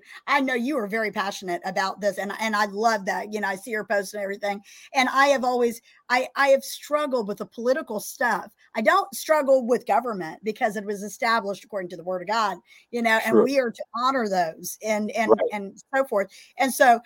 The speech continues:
Speaker 1: but I struggle with the politics, and poly means many and ticks are blood sucking. So we see this, we see this
Speaker 2: <laughs>
Speaker 1: coming out so much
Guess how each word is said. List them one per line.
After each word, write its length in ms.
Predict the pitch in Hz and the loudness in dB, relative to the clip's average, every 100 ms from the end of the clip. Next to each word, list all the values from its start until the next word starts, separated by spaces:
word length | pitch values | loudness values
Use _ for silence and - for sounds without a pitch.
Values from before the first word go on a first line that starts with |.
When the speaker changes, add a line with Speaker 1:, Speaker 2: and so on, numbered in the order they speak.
| - | -6
Speaker 1:
but 80 | 277 | 0
I 80 | 262 | 2
struggle 440 | - 285 294 302 | 2 4 6 6
with 160 | 294 254 | 4 0
the 100 | 208 | -4
politics, 1400 | - 233 220 175 175 - _ _ - - 208 - - - _ _ | 0 0 0 -2 -6 -16 _ _ -6 0 0 -2 -12 -16 _ _
and 160 | 214 214 | -4 2
poly 320 | 269 277 285 | 4 6 4
means 260 | 277 262 220 | 0 -2 -2
many 300 | 254 254 220 | -4 -4 -4
and 100 | 190 | -2
ticks 260 | 254 - | -2 -2
are 60 | 220 | -4
blood 280 | 214 208 185 | 0 0 0
sucking. 460 | 220 208 180 175 | -4 -4 -4 -8
So 140 | - 240 | -4 -2
we 200 | 262 285 | -2 -4
see 280 | - 349 | -2 0
this, 320 | 311 214 175 - - - - | 4 2 2 -10 -14 2 2
we 100 | 302 | 4
see 320 | 302 - 339 359 | 8 8 8 8
this 160 | 302 196 - | 8 8 6
Speaker 2:
<laughs> 220 | - - 269 | 6 6 0
Speaker 1:
coming 180 | 294 294 233 185 | 6 6 4 4
out 120 | - - _ _ - 302 | 4 4 _ _ -2 2
so 240 | 294 320 | 6 6
much 560 | 359 311 196 - - | 6 6 4 -4 -12